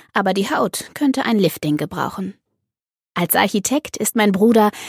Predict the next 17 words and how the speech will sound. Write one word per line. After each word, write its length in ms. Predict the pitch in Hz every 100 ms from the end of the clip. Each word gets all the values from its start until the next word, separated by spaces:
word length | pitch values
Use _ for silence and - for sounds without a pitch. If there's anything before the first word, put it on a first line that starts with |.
| -
eine 280 | - 285 -
Art 200 | 277 -
Schönheitschirurg 920 | - 294 208 151 - - 170 151 -
für 200 | - 160 -
Ivy 260 | 156 151
Springs. 580 | - - 160 - - - _ _ _ _ _ _ _ _ _ _ _ _ -
Gedankenverloren 1040 | 240 226 302 330 320 294 247 254 247 247
schlurfte 480 | 240 - 269 311 -
ich 260 | 254 240 -
durch 200 | 208 -
den 140 | 185
spätsommerlichen 840 | - 226 233 208 208 202 202 208
Regenguss 640 | 196 208 185 175 180 - -
zu 160 | 208
einem 240 | - 190 185
seiner 260 | 185 185
Restaurationsprojekte, 1200 | 185 - 208 220 - 247 185 - 180 175 - 175